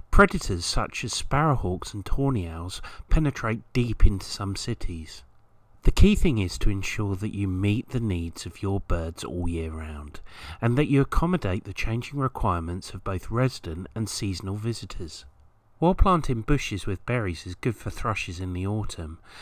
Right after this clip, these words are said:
they will soon strip the crop, so think laterally. If you live near a wholesale fruit market, buy trays of substandard apples for them to feed on when the berries have gone.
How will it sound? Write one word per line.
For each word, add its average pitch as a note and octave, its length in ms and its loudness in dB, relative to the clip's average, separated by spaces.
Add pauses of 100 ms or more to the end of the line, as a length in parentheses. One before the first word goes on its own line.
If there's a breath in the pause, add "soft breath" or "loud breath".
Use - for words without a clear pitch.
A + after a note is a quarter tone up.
(180 loud breath)
they C#3+ 80 4
will D#3+ 100 0
soon F3 400 0
strip - 380 -4
the G#2+ 100 -6
crop, - 480 0 (360 soft breath)
so - 160 -6
think F#3+ 280 -2
laterally. G2 640 -2 (580 loud breath)
If - 200 -4
you G#3+ 100 4
live F#3+ 240 2
near C3 140 2
a - 20 0
wholesale B2+ 480 -2
fruit D#3 420 0
market, E2+ 520 -6 (400 loud breath)
buy G#3 140 4
trays F3+ 600 0
of G2 80 -8
substandard A#2 720 -4
apples C3 460 -2
for - 100 -2
them G2+ 220 -4
to - 100 -12
feed C3+ 380 -2
on F2 160 -4
when G2 160 -4
the G2+ 80 -2
berries A#2+ 400 -2
have G2 140 -14
gone. F#2+ 340 -2